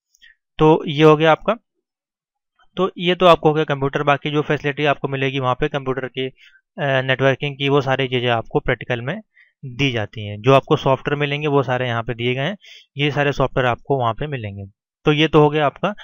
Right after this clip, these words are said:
प्रैक्टिकल की रिक्वायरमेंट, कैसे क्या होता है, सारे नंबर का मैंने आपको बता दिया, फीस आपको बता दी है। हो सकता है किसी सेंटर पे आपसे कुछ फीस मांगी जाए एक्स्ट्रा चार्ज के लिए, पास करने के लिए, जो भी हो सकता है, तो वो अलग चीज़ है।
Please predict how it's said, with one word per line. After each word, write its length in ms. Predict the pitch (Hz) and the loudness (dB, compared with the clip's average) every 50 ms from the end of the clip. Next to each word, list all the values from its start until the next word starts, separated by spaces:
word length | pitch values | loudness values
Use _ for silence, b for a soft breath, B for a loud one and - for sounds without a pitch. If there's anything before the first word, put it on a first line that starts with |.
| B B B B - | B B B B -2
प्रैक्टिकल 340 | 147 147 156 - 151 156 151 | -2 -2 0 0 -2 -2 0
की 100 | 147 147 | 0 -2
रिक्वायरमेंट, 440 | 139 - 147 139 135 143 160 156 | 0 2 2 2 2 0 -2 -2
कैसे 240 | 147 139 127 - 143 | -2 -2 -2 -2 -4
क्या 160 | - - 135 | -4 -2 -2
होता 240 | 123 123 123 - 151 | -2 -2 -2 -2 -4
है, 80 | 160 156 - | -4 -4 -6
सारे 240 | - - 143 131 | -8 -6 -6 -4
नंबर 300 | 131 127 123 123 127 131 | -4 -6 -4 -2 -4 -4
का 100 | 131 139 | -4 -4
मैंने 200 | 131 127 120 120 | -4 -6 -4 -4
आपको 240 | 117 113 - - 156 | -6 -6 -4 -6 -4
बता 220 | - 139 127 123 120 | -2 0 0 0 0
दिया, 240 | 117 127 147 175 | 0 0 -2 -2
फीस 300 | 170 - - 147 143 131 | -2 -2 -4 -6 -4 -2
आपको 240 | 139 127 120 - 139 | -2 -2 -2 -2 -6
बता 180 | 135 127 123 123 | -2 0 -2 -2
दी 120 | 120 135 | -2 -2
है। 100 | 160 185 b b b b b - | -6 -6 b b b b b 4
हो 80 | 160 165 | 4 6
सकता 240 | 165 170 - - 180 | 6 4 2 0 -2
है 40 | |
किसी 200 | 165 - 165 170 | 0 0 -2 -2
सेंटर 300 | 160 - 156 147 156 156 | 0 -2 -2 0 0 0
पे 140 | 151 151 151 | 2 4 4
आपसे 300 | 143 135 127 - - 143 | 4 4 2 0 -4 -8
कुछ 260 | - - 170 185 160 | -4 -2 -2 -2 -2
फीस 220 | - - 160 156 139 | -4 -4 -4 -4 -2
मांगी 260 | 147 143 143 139 139 | -2 -4 -2 -2 -4
जाए 200 | 131 139 165 226 247 _ _ _ _ _ _ _ _ _ _ 143 | -2 -2 -4 -4 -6 _ _ _ _ _ _ _ _ _ _ -4
एक्स्ट्रा 240 | 135 - - - | -4 -2 -4 -6
चार्ज 300 | 151 - - 135 123 113 | -4 0 0 0 0 -2
के 120 | - - 120 | -4 -10 -10
लिए, 160 | 110 110 110 | -8 -8 -6
पास 240 | - - 127 120 - | -2 0 0 0 0
करने 260 | - 135 127 127 131 | -4 -6 -4 -4 -6
के 60 | 139 | -6
लिए, 160 | 139 143 135 | -4 -4 -2
जो 140 | 123 127 127 | 0 0 -2
भी 80 | 123 139 | 0 -2
हो 160 | 120 117 117 | -2 -2 -2
सकता 260 | 107 101 - _ 117 104 | -4 -4 -8 _ -12 -12
है, 40 | 104 - _ _ B B B B B B - - | -12 -14 _ _ B B B B B B -4 0
तो 80 | 151 143 | 4 6
वो 80 | 143 | 6
अलग 200 | 143 139 147 143 | 6 6 4 0
चीज़ 260 | - - 151 147 135 | -2 -4 -4 -2 -2
है। 100 | 196 226 | -4 -6